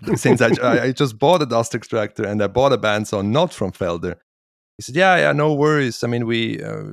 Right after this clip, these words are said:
that doesn't mean that you will not buy a tool later on." <laughs> I said,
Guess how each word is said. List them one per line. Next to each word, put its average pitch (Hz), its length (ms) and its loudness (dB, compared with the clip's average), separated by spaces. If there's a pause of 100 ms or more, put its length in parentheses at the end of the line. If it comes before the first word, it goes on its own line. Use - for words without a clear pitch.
that 107 120 -6
doesn't 110 260 -4
mean 113 200 -2
that 104 120 -2
you 101 120 -4
will 98 100 -4
not 117 300 0
buy 104 220 0
a 98 120 -4
tool 98 300 -6
later 98 400 -6
on." 117 160 0 (960)
<laughs> - 320 -18 (520)
I - 60 -8
said, 113 180 -4